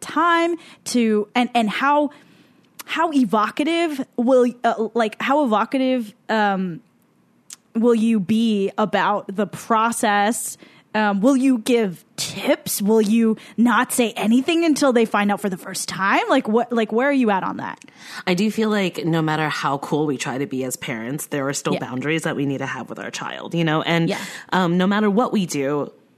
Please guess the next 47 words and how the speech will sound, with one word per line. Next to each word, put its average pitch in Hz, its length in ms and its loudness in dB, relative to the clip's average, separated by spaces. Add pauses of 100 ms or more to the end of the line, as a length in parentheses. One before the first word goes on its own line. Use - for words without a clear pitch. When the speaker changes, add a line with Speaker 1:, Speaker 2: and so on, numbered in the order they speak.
(100)
Speaker 2:
in 143 400 -2
trying 156 300 -2
to 143 60 -4
be 151 140 -4
the 139 100 -6
parents 135 520 -6
we 147 140 -4
wanna 139 260 -4
see, 143 540 -4
like, 131 380 -8
we 180 120 0
will 185 140 2
never 151 320 0
be 131 460 -4
the 151 160 -2
right 113 320 -8
parents 107 640 -8
that 143 140 -2
our 107 100 -8
kid - 260 -8
wants, 95 340 -8
you 165 120 2
know? 151 180 0 (300)
So 220 220 0
I 220 160 0
think, 220 420 -2
like, 180 400 -2
the 180 220 -2
best 156 280 -4
thing 180 180 -2
to 165 100 -6
do 147 280 -2
is 170 180 -4
to 175 140 -2
really 160 220 -2
create 151 380 -6
that 143 160 -6
space - 640 -6
where 156 120 0
they 147 120 -2
don't 147 200 -6
feel - 200 -12
shamed - 560 -10 (160)
or 160 160 -2
shameful, 196 640 -2
Speaker 1:
Right. - 40 -12
Speaker 2:
that 156 220 0